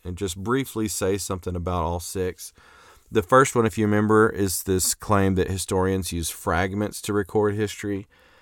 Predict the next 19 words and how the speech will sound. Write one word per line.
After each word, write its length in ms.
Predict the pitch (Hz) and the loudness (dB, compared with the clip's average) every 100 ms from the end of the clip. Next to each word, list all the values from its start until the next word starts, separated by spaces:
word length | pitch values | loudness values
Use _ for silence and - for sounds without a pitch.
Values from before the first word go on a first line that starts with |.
| _ | _
This 200 | - 110 | -10 -6
is 100 | 117 | -6
basically, 580 | 104 107 104 107 95 101 | 0 2 2 -2 -4 0
uh, 160 | 90 85 | 0 -2
the 140 | 92 95 | 0 0
idea 420 | 92 90 101 101 | 0 0 0 0
that, 480 | 82 92 87 - 95 | 0 0 0 -2 -4
uh, 60 | |
historians 580 | 85 98 - 110 101 90 | -4 -2 0 0 0 0
aren't 260 | 78 92 69 | -2 -2 -2
neutral 460 | 92 98 - 90 | -2 -2 -2 -2
because, 640 | 85 87 - 92 87 87 - - - - _ - | -2 -6 -2 0 0 -2 -10 -20 -20 -20 _ -8
uh, 180 | 85 | -6
they 200 | 85 107 | -2 0
don't 240 | 120 123 104 | 2 0 -2
have 260 | 107 104 | -4 -2
the 120 | 92 85 | -4 -4
whole 240 | 110 107 | -2 -2
truth. 520 | - 151 131 60 - | -4 -4 -4 -4 -10